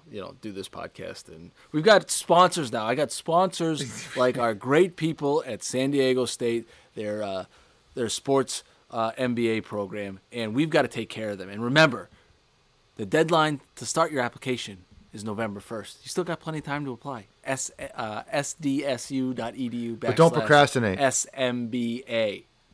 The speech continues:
Speaker 2: Don't procrastinate. I know what people do. Don't procra-, don't wait till October thirty-first 'cause that's Halloween, and then if you go out that night, you're gonna forget to do it. So start now.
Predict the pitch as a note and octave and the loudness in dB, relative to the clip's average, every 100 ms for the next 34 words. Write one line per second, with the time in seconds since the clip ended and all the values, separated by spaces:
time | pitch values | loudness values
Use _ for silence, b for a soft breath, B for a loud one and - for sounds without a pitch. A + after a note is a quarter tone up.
0 | - G#2 G#2+ G#2+ G#2+ G#2+ G2 F2+ F2+ _ | -2 -2 -2 0 0 0 -4 -8 -8 _
1 | _ _ - F2+ F#2+ F#2+ G#2 G2+ A2+ G#2 | _ _ -10 -6 -4 -6 -6 -6 -4 -4
2 | F2 - - - G#2+ G#2 A2+ G#2+ A#2+ A#2 | -4 -6 -8 -8 -2 0 0 0 0 0
3 | G2+ G#2 - B2 A#2 A2+ G#2 G#2 G2+ - | -2 -4 -2 -2 0 -2 -2 -2 -4 -2
4 | G2 G2+ G#2+ G#2 A2 G#2+ F#2+ F#2 F#2 F#2 | -2 0 0 0 -2 -4 -6 -8 -8 -4
5 | G2+ G#2+ G2+ G2 F#2 F#2 F#2 G2 F#2 F2 | 0 0 0 -2 -2 -2 -4 -6 -10 -8
6 | F2+ F#2 F2 G2 F#2 E2 - - F2+ E2+ | -6 -6 -4 -4 -4 -4 -8 -4 -4 -4
7 | C#2+ | -10